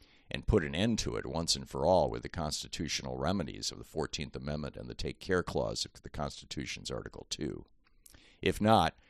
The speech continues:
get ready for Biden to cave in, just like Clinton and Obama did, demoralizing progressives and cutting Democratic turnout in twenty twenty-four.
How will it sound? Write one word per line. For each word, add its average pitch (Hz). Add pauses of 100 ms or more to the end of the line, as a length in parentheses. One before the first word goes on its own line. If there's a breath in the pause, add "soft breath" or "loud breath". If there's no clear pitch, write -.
(180 soft breath)
get 90
ready 95
for 85
Biden 82
to 57
cave 85
in, 69
just -
like 69
Clinton 82
and 67
Obama 85
did, 60
demoralizing 78
progressives -
and 58
cutting 76
Democratic 67
turnout 80
in -
twenty 64
twenty-four. 52